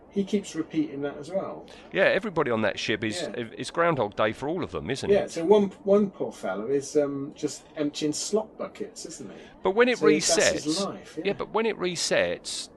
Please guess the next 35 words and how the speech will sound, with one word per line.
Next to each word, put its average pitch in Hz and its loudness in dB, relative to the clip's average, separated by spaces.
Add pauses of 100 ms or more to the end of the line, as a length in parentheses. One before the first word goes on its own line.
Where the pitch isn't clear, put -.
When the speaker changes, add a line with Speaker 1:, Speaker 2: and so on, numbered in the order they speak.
Speaker 2:
does 185 0
the 175 -4
ship - -2
go 170 2
back 160 2
to 151 -8
where 165 2
it 147 -2
was? 180 -2
Does 135 -4
everything 170 0
go 82 2
back, 71 -6
or 123 -6
does 143 -6
the 156 -6
ship - -4
Speaker 1:
Yeah, 185 8
I 190 8
Speaker 2:
continue 160 2
Speaker 1:
think - 2
Speaker 2:
heading? 90 -6 (880)
Speaker 1:
No, 190 4
I 185 4
think 190 2
it 180 -4
must 165 -6
go 151 6
back. - -2
I 156 -2
think 185 -2
time 156 0
literally 139 0
must 123 -8
reset 127 -8